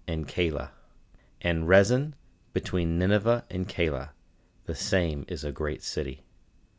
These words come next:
And Mizraim begat Ludim, and Anamim, and Lehabim, and Naphtuhim, and Pathrusim, and Casluhim, out of whom came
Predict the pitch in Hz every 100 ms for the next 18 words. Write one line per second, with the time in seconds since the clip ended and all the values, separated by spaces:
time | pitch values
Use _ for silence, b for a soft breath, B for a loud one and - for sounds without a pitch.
0 | b b b b b b b _ _ _
1 | - 92 87 95 107 87 80 76 76 90
2 | 90 - 78 76 82 78 - 80 85 90
3 | 73 67 67 _ _ _ - 87 - 92
4 | 92 76 69 67 69 _ b b b b
5 | b 90 80 - - 87 87 78 69 71
6 | 67 69 - _ _ - 87 80 76 -
7 | 87 85 87 82 85 - 80 82 73 71
8 | - - b b b b b b 95 90
9 | 87 - - 110 104 - 80 - 78 76
10 | 78 - - b b b b - 92 85
11 | - - 101 95 - 76 67 69 69 -
12 | - b b b b 92 92 - 95 90
13 | 87 - 90 85 85